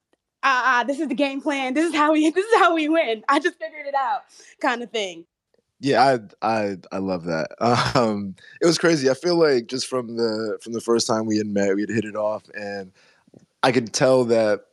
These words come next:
Speaker 2: we had similar, um, or alignment in, like, our beliefs and what we wanted for our community and for our, our people. And I don't think that there's any issue with that. You find,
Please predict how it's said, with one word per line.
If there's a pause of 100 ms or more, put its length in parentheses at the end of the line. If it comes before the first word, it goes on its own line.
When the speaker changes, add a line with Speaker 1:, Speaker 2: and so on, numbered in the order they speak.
(640)
Speaker 2:
we
had
similar,
um,
or
alignment
in,
like,
our
beliefs
and
what
we
wanted (260)
for
our
community
and
for
our,
our
people. (320)
And (100)
I
don't
think
that
there's
any
issue
with
that.
You
find,